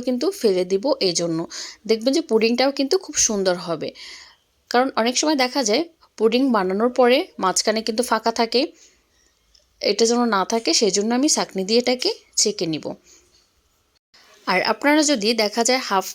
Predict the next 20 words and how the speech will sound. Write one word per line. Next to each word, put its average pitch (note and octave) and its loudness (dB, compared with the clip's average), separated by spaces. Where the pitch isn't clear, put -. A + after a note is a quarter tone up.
কেজি, B3+ 2
আহ, A#3+ -4
এক B3 -2
কেজি D4 2
পরিমাণ C4+ 2
দুধ G3+ 0
নিয়ে, A3+ 4
আহ, F3+ 0
আপনার F#3+ -2
হচ্ছে A#3+ 0
আড়াইশো A#3+ 2
মিলির C4+ 2
মতো C4 2
কমান, G#3 2
তো D#4 -2
সেক্ষেত্রে A#3 0
আপনাকে A3+ -4
ডিম G#3+ -2
দিতে G#3+ -4
হবে A#3 2